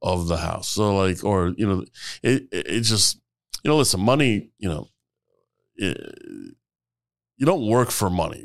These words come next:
despite what people think. You, you, no one works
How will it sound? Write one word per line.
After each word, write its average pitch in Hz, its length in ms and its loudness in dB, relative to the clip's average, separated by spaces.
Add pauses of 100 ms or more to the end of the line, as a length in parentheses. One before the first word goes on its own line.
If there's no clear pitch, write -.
despite 127 380 2
what 104 160 0
people 101 240 2
think. 78 320 -6
You, 80 120 -4
you, - 280 -4 (340)
no 135 140 0
one 135 280 2
works 110 640 2